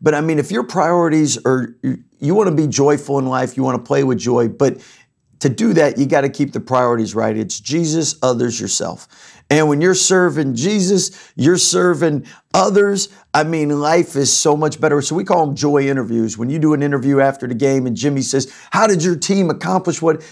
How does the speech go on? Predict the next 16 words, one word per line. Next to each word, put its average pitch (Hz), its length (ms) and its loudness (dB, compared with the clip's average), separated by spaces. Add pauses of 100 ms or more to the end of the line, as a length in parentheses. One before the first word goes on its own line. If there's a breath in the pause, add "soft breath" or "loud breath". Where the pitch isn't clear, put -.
(160 loud breath)
If 151 160 0
you 196 120 0
give, 165 320 2
uh, 139 220 2
God 151 360 0
the 139 140 2
honor 143 280 0
and 123 100 -6
glory 135 400 0
and 127 120 0
then 147 160 0
you 147 120 0
talk 139 320 -2
about 127 340 -2
your 139 100 -4
teammates, 127 640 -4